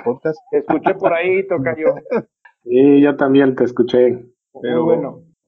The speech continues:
Speaker 1: pero es, me, me ha gustado mucho. Escúchenlos, por favor. Interactúen con nosotros.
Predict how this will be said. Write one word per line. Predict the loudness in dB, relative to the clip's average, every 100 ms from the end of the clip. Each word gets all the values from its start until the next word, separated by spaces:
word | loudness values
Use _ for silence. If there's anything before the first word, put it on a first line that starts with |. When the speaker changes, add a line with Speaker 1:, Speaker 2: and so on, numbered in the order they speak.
| -6
Speaker 1:
pero | -4 -2
es, | -4 -6 _ _ _
me, | -10 -8 -6
me | -4
ha |
gustado | -4 -4 -2 0
mucho. | -2 -4 -8 -12 _ _
Escúchenlos, | _ -14 -6 -2 -2 -4
por | -8
favor. | -10 -8 -6 -8 -10 -20 _ _
Interactúen | -4 -4 -2 -4 -4
con | -4 -10
nosotros. | -6 -6 -4 -4 -4 -6